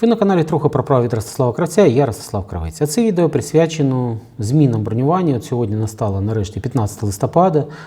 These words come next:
Пам'ятаєте, як у нас було зупинено все бронювання до п'ятнадцятого листопада, проведений аудит,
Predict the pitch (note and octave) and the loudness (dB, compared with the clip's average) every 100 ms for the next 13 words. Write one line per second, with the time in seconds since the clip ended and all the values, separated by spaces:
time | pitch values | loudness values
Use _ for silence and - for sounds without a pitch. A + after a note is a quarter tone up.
0 | - B2+ C3 B2 A2+ G2 G#2+ G2 G#2+ G2+ | -6 0 0 0 -2 -2 -4 -4 -4 -4
1 | G2+ G#2+ B2+ E3 C#3 G#2 G#2 G2+ A2 G#2 | -2 0 2 2 2 0 -2 -4 -4 -2
2 | G#2+ G#2+ G2 G2 G#2 A#2+ B2+ A#2+ B2+ C#3 | -2 -2 -2 -2 -4 -4 -4 -2 0 0
3 | C#3+ D3+ F3 G3 D#3+ D3+ D3+ B2 C#3 C#3 | 0 0 4 4 4 0 0 2 4 4
4 | C#3 C#3+ D#3+ D3+ G3+ F#3 | 4 4 4 4 4 2